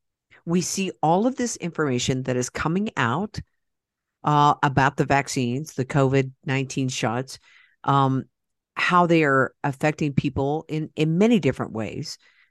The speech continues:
death, from death to blood clots to, um, the shaky, you know, like, Bell's palsy type stuff. And it frightens me to death to think in the veterinary world, which is the same people that are in the,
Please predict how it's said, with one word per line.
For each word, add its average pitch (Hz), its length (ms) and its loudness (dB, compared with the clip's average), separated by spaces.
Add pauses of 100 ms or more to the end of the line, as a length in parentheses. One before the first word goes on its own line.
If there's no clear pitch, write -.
(140)
death, 143 480 6
from 139 200 0
death 131 420 4 (100)
to 139 140 -2
blood 131 320 0
clots 127 500 -2
to, 117 400 -2 (360)
um, 120 560 -2 (240)
the 120 100 0
shaky, 131 800 2
you 135 100 -2
know, 120 140 -2
like, 110 240 -6
Bell's 131 280 2
palsy 123 440 -2
type 127 280 -8
stuff. 120 400 -4 (1300)
And 208 140 6
it - 100 -6
frightens 220 560 2
me 170 160 2
to 147 100 0
death 113 560 -2
to 160 120 0
think - 600 -2 (380)
in 190 140 4
the 233 100 6
veterinary 156 600 0
world, 113 480 -6
which 156 200 0
is 160 160 -4
the 165 60 -6
same 160 580 0 (220)
people 156 400 2
that 147 180 0
are 139 120 0
in 131 180 -2
the, 123 240 -2